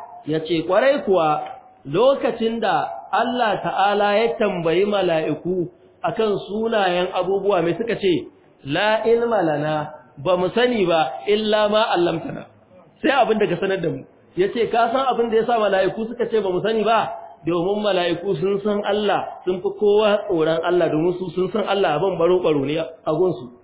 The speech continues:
Ana gane wannan ai. Suka ce, "La ilma lana, illa ma allamtana." Yace, "To, don haka, idan mala'ikun Allah sun ce, 'La ilma lana,' ina ga Sha'bi? Ni ma la ilma li biha." Eh?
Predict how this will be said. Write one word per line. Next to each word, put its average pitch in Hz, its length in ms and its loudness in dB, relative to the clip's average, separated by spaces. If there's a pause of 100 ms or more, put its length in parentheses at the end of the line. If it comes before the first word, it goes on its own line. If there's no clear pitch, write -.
(380)
Ana 233 220 6
gane 214 240 4
wannan 185 180 2
ai. - 140 -2 (200)
Suka 349 200 -6
ce, 466 280 2 (320)
"La 226 360 2
ilma 285 240 0
lana, 175 480 0
illa 240 320 2
ma 247 180 0
allamtana." 185 540 -2 (640)
Yace, 240 240 -2
"To, 214 100 2
don 240 140 2
haka, 262 180 0
idan 233 300 2
mala'ikun 208 500 2
Allah 269 380 2 (420)
sun 233 220 -2
ce, 247 140 4
'La 226 180 4
ilma 247 260 2
lana,' 214 600 2
ina 185 320 2
ga 214 100 0
Sha'bi? 170 440 -2 (340)
Ni 214 180 0
ma 220 240 2
la 214 200 2
ilma 226 240 0
li 185 160 -2
biha." 147 260 -4 (1800)
Eh? 233 220 4